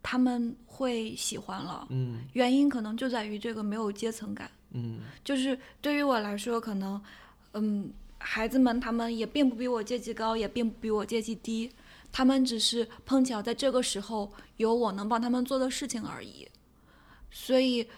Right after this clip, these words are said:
Speaker 1: 就是这样的一个可能比较平等的姿态，会，我当时也比较惊讶的发现，其实我当时也以为大家都是和我想的一样的，后来发现其实不是。
Speaker 2: 不是。
Speaker 1: 所以，嗯，这也是就是 <laughs> 让我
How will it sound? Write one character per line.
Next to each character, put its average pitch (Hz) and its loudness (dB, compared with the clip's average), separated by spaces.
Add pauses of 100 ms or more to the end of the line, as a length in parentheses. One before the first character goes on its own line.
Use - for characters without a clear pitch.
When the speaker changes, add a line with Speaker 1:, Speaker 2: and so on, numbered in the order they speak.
(160)
Speaker 1:
就 262 0
是 254 0 (120)
这 294 0
样 294 10
的 277 6
一 247 2
个 247 4
可 247 -4
能 226 -2 (140)
比 233 0
较 240 4
平 240 2
等 285 4
的 190 -6
姿 165 -8
态， 208 -6 (260)
会， 247 -2 (680)
我 233 6
当 277 8
时 262 4
也 262 6
比 254 -4
较 214 0
惊 247 0
讶 277 4
的 220 0
发 202 -2
现， 208 -8
其 277 -2
实 294 2
我 240 6
当 233 4
时 226 0
也 233 2
以 208 -2
为 156 -4
大 233 0
家 220 -2
都 214 0
是 214 -4
和 208 -6
我 208 0
想 202 -8
的 131 -10
一 120 -12
样 156 -8
的， - -14 (280)
后 285 2
来 262 4
发 240 0
现 226 -2 (240)
其 - -2
实 254 2
不 214 -4
是。 - -2 (140)
Speaker 2:
不 117 -12
是。 - -6
Speaker 1:
所 - 0
以， 233 0 (800)
嗯， 208 0 (120)
这 269 6
也 226 6
是 240 0
就 226 -4
是 233 0 (380)
<laughs> - -18
让 254 4
我 208 2